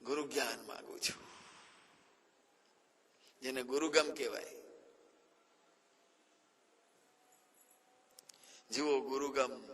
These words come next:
જળ છે, શોધી જુઓ, ગુરુગમમાંથી કંઈક મળી જશે.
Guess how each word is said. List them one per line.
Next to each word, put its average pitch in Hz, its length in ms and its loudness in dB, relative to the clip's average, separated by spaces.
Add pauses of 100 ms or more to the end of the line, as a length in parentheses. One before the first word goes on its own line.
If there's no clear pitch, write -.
(300)
જળ 123 240 -4
છે, - 240 -2 (1200)
શોધી 123 320 0
જુઓ, 135 240 -6 (720)
ગુરુગમમાંથી 127 760 -6
કંઈક 156 300 -8
મળી 123 180 -10
જશે. - 380 -8